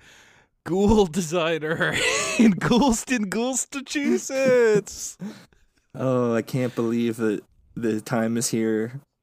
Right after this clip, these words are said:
Speaker 2: the scary time of year.
Speaker 1: Do you feel it in the air?
Speaker 2: Yeah.
Speaker 1: I was in a graveyard this morning. That's how scary it is. I was in a graveyard, and there's a guy walking his dog, and, uh, the dog was, um, <laughs> I think,
Speaker 2: Dead?
Speaker 1: trying to figure out which grave to shit on.
Speaker 2: Oh, no.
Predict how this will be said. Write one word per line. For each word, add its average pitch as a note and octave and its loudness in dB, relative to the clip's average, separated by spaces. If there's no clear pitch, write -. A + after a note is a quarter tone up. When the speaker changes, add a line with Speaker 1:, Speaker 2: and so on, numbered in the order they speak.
Speaker 2:
the B2 -8
scary A2+ -2
time A2 -4
of G#2 -8
year. - -8
Speaker 1:
Do A#2+ -6
you B2+ -4
feel G2+ -8
it G#2+ -8
in G2 -8
the F2+ -8
air? D#2 -14
Speaker 2:
Yeah. A#2 -2
Speaker 1:
I A2 -2
was D3+ -2
in G#3+ -4
a E3 -4
graveyard G2 -2
this F#2 -4
morning. F2+ -6
That's F#2+ -4
how G2 -4
scary D#2+ -8
it C#2 -10
is. B1+ -14
I A2 -4
was A#2 -4
in C3 -8
a A#2+ -6
graveyard, G2+ -2
and G2 -10
there's F#2+ -6
a - -20
guy F#2+ -10
walking F#2+ -8
his F#2 -12
dog, F2+ -6
and, F#2+ -8
uh, F2 -6
the E2+ -12
dog F2 -6
was, F2 -8
um, D#2+ -10
<laughs> - -8
I - 4
think, - 6
Speaker 2:
Dead? B3 2
Speaker 1:
trying G3 4
to - 4
figure D#3+ 2
out C#3 0
which - -4
grave C#3 -4
to D#3+ 0
shit B2 -4
on. C#3 0
Speaker 2:
Oh, C3 2
no. A#2 0